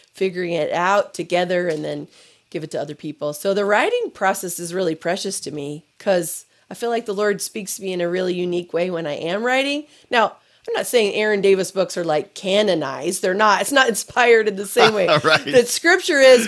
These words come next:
Speaker 1: but, uh, I don't know. There's a uniqueness about, I think the volume on his voice maybe gets turned up a little bit when I'm writing.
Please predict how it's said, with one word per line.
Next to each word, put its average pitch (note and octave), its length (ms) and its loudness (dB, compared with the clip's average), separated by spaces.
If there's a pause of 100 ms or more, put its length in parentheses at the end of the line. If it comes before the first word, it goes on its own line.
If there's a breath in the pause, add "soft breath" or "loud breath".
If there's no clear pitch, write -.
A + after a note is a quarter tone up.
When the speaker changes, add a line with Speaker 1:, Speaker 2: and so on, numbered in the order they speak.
Speaker 1:
but, A3 400 6
uh, A3 480 -6 (960 soft breath)
I F3+ 80 -10
don't G3+ 120 -4
know. E4+ 320 2
There's B3 220 -2
a A#3+ 100 0
uniqueness B3 680 -8
about, F#3+ 480 0 (680)
I G3 100 -10
think B3+ 200 -10
the F#3+ 80 -4
volume F3 520 0
on D#3+ 120 -4
his D#3 160 -8
voice D#3 340 -8
maybe D#3+ 240 -10
gets D#3+ 260 -12
turned D#3 280 -6
up D3+ 140 -6
a - 20 -10
little D#3 240 -8
bit D#3 180 -8
when D#3+ 160 -8
I'm D#3 140 -8
writing. D#3+ 480 -10